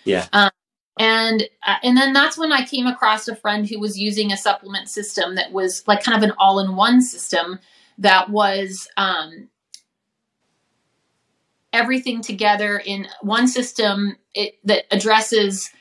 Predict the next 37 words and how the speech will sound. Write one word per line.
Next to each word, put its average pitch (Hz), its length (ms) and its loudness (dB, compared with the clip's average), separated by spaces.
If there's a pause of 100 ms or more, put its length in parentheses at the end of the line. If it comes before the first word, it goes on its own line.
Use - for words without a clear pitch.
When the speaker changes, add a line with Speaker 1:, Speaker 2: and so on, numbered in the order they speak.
(420)
Speaker 2:
like, 196 240 0
multivitamin, 202 920 2
probiotic, 190 960 0
fiber, 196 960 -2 (260)
um, 160 560 -6 (100)
you 214 120 -6
know, 180 400 -4 (260)
things 220 340 -6
for 220 160 -2
the 208 240 -2
clarity 208 400 -2
and 202 120 -4
focus, 196 520 -2
things 202 360 -2
for 220 140 0
the 208 180 2
energy, 196 720 0
kinda 226 200 2 (100)
everything 226 800 2 (440)
designed 247 440 2
to 240 60 2
be 214 200 -2
kind 214 180 -2
of 190 80 0
a, 190 100 0 (120)
a, 165 460 0
like, 190 320 -4
a 196 80 0
one 214 300 0
system 220 420 -2
that 180 140 -6
can 202 100 -4
address - 640 0 (320)
gut 226 220 4
health 220 340 0
and 196 120 -8
then 165 300 -14